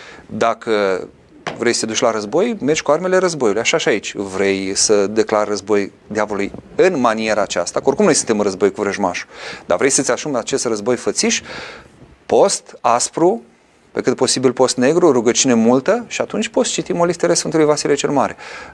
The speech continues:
Uh, părintele Ilarion Argatu, când a început să citească aceste molifte, el era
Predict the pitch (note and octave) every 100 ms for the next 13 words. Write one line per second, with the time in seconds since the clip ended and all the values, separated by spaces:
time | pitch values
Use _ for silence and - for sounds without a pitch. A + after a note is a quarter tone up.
0 | - - A2+ A2 G#2+ G#2+ G#2+ B1 - A2
1 | A2 A2+ A2 G#2 G#2 G#2 G#2 G2+ G#2 G2+
2 | G#2 F3 D3 G2+ - G2+ G2 G#2+ A2+ A#2
3 | - A2 C#3 - G#2+ A#2 - G2+ G2+ A2
4 | - G2 G2+ A2+